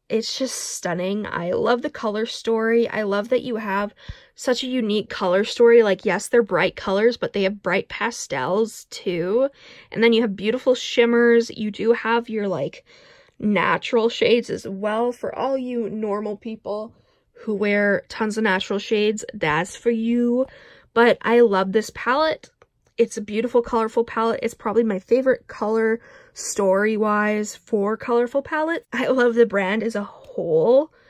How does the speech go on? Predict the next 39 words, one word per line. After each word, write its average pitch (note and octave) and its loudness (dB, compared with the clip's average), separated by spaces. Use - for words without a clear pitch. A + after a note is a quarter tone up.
I A3+ -4
forgot A#3 0
to C#4+ -2
bring G#3+ -4
it A#3 2
with - -6
me, A#3+ 2
but A3 -2
I G3+ -4
will G#3+ -2
show - -8
you A#3 -2
guys A3 2
the F#3+ -6
donut G3+ -2
palette C4+ -4
from A#3 2
Glamlite. A3 2
That F#3+ -2
is F#3+ -4
also G#3 0
one A#3 6
of A#3 2
my A#3 4
favorite A#3+ 0
colorful A3+ -4
palettes. A3 -4
If A3 -6
you're A#3 0
more G3+ -4
into, G#3 -10
like, F#3 -4
purple, A3+ 2
blues, A3 -2
and G3+ -4
pinks, - -8
I G#3 -2
would G3 0
recommend G3 0